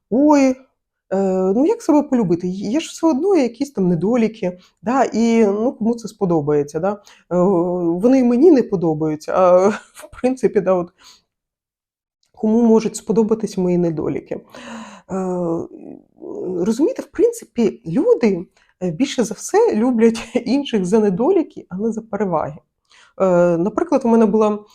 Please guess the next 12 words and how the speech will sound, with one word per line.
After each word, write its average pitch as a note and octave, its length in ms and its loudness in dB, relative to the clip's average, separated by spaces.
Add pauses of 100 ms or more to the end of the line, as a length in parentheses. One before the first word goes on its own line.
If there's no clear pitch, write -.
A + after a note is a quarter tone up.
(460)
така G3+ 320 -8
пара G#4 240 4
дуже A#3 240 4
цікава, F3 600 0
він A3 200 2
був G3+ 220 -2
дуже, D#3 500 -2 (240)
дуже G#3 420 4
такий G3 240 -2
худий, G3+ 340 2
худий, F#3+ 340 0
худий, C4 520 0